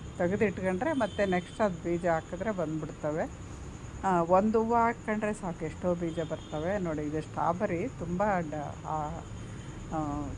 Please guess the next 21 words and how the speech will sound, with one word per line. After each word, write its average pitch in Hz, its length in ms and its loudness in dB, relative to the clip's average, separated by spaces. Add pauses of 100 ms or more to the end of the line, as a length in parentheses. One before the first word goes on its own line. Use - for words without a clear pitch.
(120)
ತುಂಬ 202 160 4
ಚೆನ್ನಾಗಿಲ್ಲ, 190 720 2
ಎಲ್ಲ 160 240 0
ಇದಾಗ್ಬಿಟ್ಟಿದ್ದಾವೆ. 170 1040 2
ನೋಡೋಕ್ಕೆ 180 480 0
ಬೇಜಾರಾಗುತ್ತೆ. 160 760 2
ಎಷ್ಟು 147 260 -8
ಚೆನ್ನಾಗಿದ್ದು 185 600 0
ನನ್ನ 151 420 -4
ಗಾರ್ಡನಲ್ಲಿ 165 520 0
ಸ್ಟ್ರಾಬೆರಿ. 170 680 -4 (640)
ಬಿಸಿಲಿಂದ 226 540 2 (140)
ಹಂಗೆ 180 180 2
ಆಗೋಯ್ತು. 170 540 2
ಇವಾಗ 190 280 4
ಮಳೆ 175 300 4
ಬರ್ತಾ 180 400 2
ಇದೆಯಲ್ಲ, 175 360 2
ಇನ್ಮೇಲೆ 185 600 0
ಚೇತರಿಸ್ಕೊಳ್ಳುತ್ತೆ 165 1000 -2
ಅನಿಸುತ್ತೆ. 156 540 -2